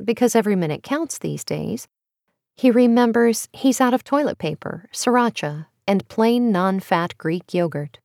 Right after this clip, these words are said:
When he doesn't have an early meeting, he eats Greek yogurt at home before work, because one time at the airport he read in Men's Fitness that Greek yogurt is one of those foods that fill you up while you trim down.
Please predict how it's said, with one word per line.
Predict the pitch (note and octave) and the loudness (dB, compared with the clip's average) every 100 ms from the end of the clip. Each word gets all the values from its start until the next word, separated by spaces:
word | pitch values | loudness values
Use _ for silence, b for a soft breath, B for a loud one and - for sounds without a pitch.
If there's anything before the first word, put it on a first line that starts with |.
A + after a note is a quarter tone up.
| _ _ _ _ _ _ | _ _ _ _ _ _
When | - | 0
he | F3+ | 2
doesn't | G3+ - G3 | 4 4 2
have | E3+ E3+ | 0 0
an | E3+ | 2
early | F#3+ E3+ | 0 0
meeting, | D#3 A3 F3 D3 | 0 2 0 -2
he | E3 A3 - | -2 -2 0
eats | B3 C#4 - | 0 0 -4
Greek | - A#3 A3 | 0 0 0
yogurt | F3+ G3 G3 F#3 | 2 2 2 -4
at | F3 | -6
home | - C4 A3+ D3+ D3+ | -4 -2 -2 -4 -4
before | F3 - F#3+ | -4 2 2
work, | F#3 A3+ D3 - - _ _ - | 4 0 0 -8 -20 _ _ -2
because | A3+ A#3+ A3 | 2 4 2
one | F3 G3 A3 | 2 2 2
time | A#3 A#3 G#3+ | 2 0 0
at | - | -2
the | F3+ | -2
airport | F#3+ A3 - B3+ B3+ - | 0 0 -2 -6 -6 0
he | A#3 | 2
read | G3+ A3+ A#3 G#3 | 4 4 4 4
in | G3+ G3+ | 4 4
Men's | G#3+ G3 - | 4 2 0
Fitness | C#4+ E4+ D#3 D#3 - - _ | -2 -2 -6 -6 -8 -10 _
that | G3+ G#3+ - | 0 0 2
Greek | F#3+ A#3 C#4 - | 2 2 2 0
yogurt | G#3+ A3+ D3+ D3+ | 0 2 -2 -4
is | F#3 | -4
one | F3+ A3+ | 2 4
of | A#3+ | 4
those | G3+ G#3 - | 2 0 -2
foods | - E3+ F#3 F3+ - | -2 -2 -2 -6 -4
that | C#3+ - _ _ | -4 -4 _ _
fill | - A#3 A#3 | 2 6 6
you | G#3 F3+ | 6 4
up | G#3+ G3 D#3+ - - | 2 2 -2 -10 0
while | E3+ E3+ | 2 2
you | F3+ | 0
trim | G#3+ F#3 E3+ F#3 | -2 0 0 2
down. | F#3 D#3+ D3 C#3+ | 0 -2 -4 -8